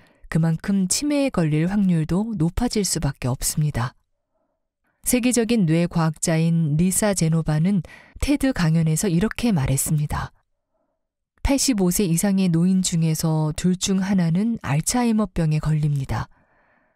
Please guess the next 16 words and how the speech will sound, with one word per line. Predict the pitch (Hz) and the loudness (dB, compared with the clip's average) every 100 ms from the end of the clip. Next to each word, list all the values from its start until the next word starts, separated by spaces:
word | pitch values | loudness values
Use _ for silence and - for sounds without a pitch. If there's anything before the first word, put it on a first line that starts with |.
| _ _ - | _ _ -6
당신이 | - 175 240 226 | 0 2 2 2
아니었으면 | 214 143 180 214 208 - 170 | 2 2 2 2 0 0 2
한다고요? | 170 170 160 143 151 226 - _ _ _ _ _ _ _ | 2 2 0 -2 -2 -4 -8 _ _ _ _ _ _ _
아니라면 | - 156 190 185 175 214 180 - - - | 0 2 4 2 2 2 0 -4 -16 -8
당신은 | - 156 - 175 175 160 151 | -2 0 0 2 2 0 -2
치매 | - 254 254 | 0 2 2
환자를 | 240 247 214 185 180 | 2 0 2 0 0
돌보는 | 175 156 156 156 180 165 - | 0 0 0 0 2 0 -2
보호자로 | - 185 220 208 175 151 | 0 2 2 2 0 0
살고 | 160 - 196 185 | -2 -2 -4 -2
있을 | 165 120 | -2 -4
것입니다." | - 139 - 139 135 120 - _ _ _ _ _ _ _ _ _ _ - | -4 -4 -2 -4 -4 -6 -8 _ _ _ _ _ _ _ _ _ _ -4
전문가들은 | 180 180 208 214 202 202 220 220 | 0 2 2 0 0 0 0 0
이천이십육 | 262 277 233 220 170 214 180 156 | -2 0 0 0 0 0 2 2
년이 | 180 214 208 | 2 2 0
되면 | 185 170 160 160 165 151 | 0 0 0 0 0 -2